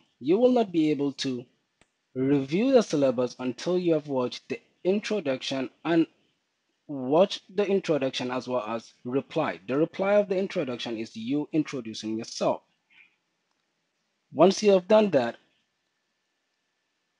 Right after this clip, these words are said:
you will be able to review the syllabus. Once you have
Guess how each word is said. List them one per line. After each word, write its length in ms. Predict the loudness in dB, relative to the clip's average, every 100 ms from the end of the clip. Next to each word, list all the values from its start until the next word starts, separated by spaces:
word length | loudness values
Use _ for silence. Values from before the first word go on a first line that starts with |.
| _ _
you 160 | 4 6
will 120 | 6
be 160 | 4
able 200 | 2 0
to 140 | -4 -6
review 240 | -4 -4
the 100 | -6
syllabus. 640 | -6 -6 -8 -12 -20 -20 -20 _ _ _
Once 360 | -10 -8 -6 -4
you 80 |
have 100 | -6